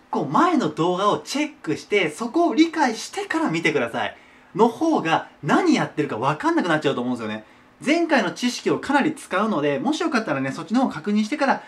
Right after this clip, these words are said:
見てみてください。で、まず一番は、二次方程式があると。エックス二乗マイナス、カッコ、Mマイナス一エックスプラスMプラス六イコールゼロです。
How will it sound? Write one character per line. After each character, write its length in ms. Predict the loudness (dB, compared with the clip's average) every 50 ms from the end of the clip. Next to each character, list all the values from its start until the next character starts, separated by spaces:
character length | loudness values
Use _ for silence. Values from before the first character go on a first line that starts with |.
| -16 -10 -8
見 120 | -6 -2
て 80 | -2 -2
み 80 | 0
て 100 | 0 -2
く 60 | -4
だ 100 | -4 -8
さ 200 | -6 -6 -4 -4
い。 120 | -4 -6 -10 -16 _ _ _ _ _ _ _ _ -20 _ _ _ _ _ _ _ _ _ -2
で、 200 | 0 0 0 2
ま 100 | 0 -2
ず 140 | -2 -4 -10
一 300 | -10 -10 -4 0 0 2
番 320 | 2 2 0 -2 -4 0
は、 240 | 2 4 4 2 2 -2
二 100 | -6 -4
次 120 | -4 -4
方 160 | -4 -4 -4
程 180 | -4 -2 -4 -4
式 160 | -4 -6 -10
が 160 | -10 -6 -4 -4
あ 60 | -4
る 80 | -4
と。 160 | -6 -10 -12 -14 -18 -14 -6
エ 100 | -4 -4
ッ 100 | -4 -6
ク 80 | -10 -14
ス 80 | -10
二 160 | -8 -8 -6 -4
乗 240 | -2 -2 -2 -2 -2
マ 160 | -2 -2 0
イ 60 | 0
ナ 100 | -2 -4
ス、 100 | -8 -10 -6
カ 100 | -6 -6
ッ 80 | -6 -6 -6
コ、 200 | -6 -6 -6 -4 -2
M 260 | -2 -2 0 -2 -2
マ 240 | -4 -2 -2 -2 -2
イ 80 | -2
ナ 100 | -4 -4
ス 140 | -6 -8 -10 -8
一 280 | -8 -8 -8 -10 -14 -12 -10
エ 100 | -10 -10
ッ 100 | -10 -10 _ -18
ク 80 | -16 -12
ス 200 | -6 -4 -4 -4
プ 200 | -6 -6 -6 -2
ラ 160 | -2 -2 -2
ス 160 | -2 -6 -10 -2 -2
M 180 | 0 0 -2
プ 180 | -6 -8 -8 -4
ラ 140 | -4 -2 -2
ス 100 | -4 -6
六 320 | -8 -6 -6 -6 -8 -8 -10
イ 80 | -18
コ 240 | -14 -8 -4 -4 -2
ー 20 | -2
ル 100 | -4 -4
ゼ 140 | -4 -4
ロ 80 | -2 -4
で 100 | -6 -8
す。 120 | -10 -18